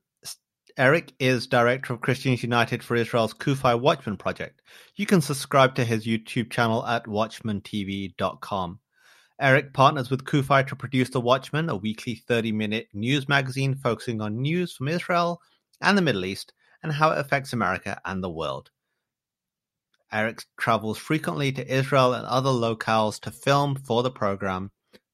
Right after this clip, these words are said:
providing on-the-ground reporting from Jerusalem, as well as excellent commentary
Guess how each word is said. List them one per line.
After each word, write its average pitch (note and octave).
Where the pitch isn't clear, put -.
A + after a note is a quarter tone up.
providing C3+
on-the-ground C3
reporting G2+
from G2+
Jerusalem, D3
as G#2+
well G#2+
as G#2
excellent C3+
commentary G#2